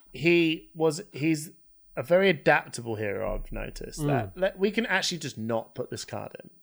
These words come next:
Speaker 1: to the deck. And
Speaker 2: Mm-hmm.
Speaker 1: I've went, "Okay, so you've got these Evo upgrade equipments that are just completely, like, terrible base value of six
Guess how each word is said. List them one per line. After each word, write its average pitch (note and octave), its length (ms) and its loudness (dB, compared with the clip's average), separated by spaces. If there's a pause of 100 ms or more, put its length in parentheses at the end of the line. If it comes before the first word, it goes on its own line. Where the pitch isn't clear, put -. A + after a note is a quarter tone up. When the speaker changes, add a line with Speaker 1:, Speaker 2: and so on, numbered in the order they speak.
(160)
Speaker 1:
to - 100 -12
the A2+ 80 -8
deck. A2+ 280 -6 (260)
And B2+ 280 0
Speaker 2:
Mm-hmm. D3 120 -6
Speaker 1:
I've C3 340 -2 (220)
went, C3 340 2
"Okay, C3+ 360 4
so C3 320 4
you've B2+ 320 0
got C#3+ 260 -2
these B2 460 -2 (100)
Evo F3+ 340 4
upgrade C3+ 480 0
equipments A2 560 -8
that A#2 160 -2
are G#2+ 320 -2
just - 180 -12
completely, D3 600 -2 (560)
like, B2 480 0
terrible C#3 680 4 (240)
base C3 300 0
value G#2+ 500 -4 (240)
of G2+ 320 -6 (100)
six - 640 -6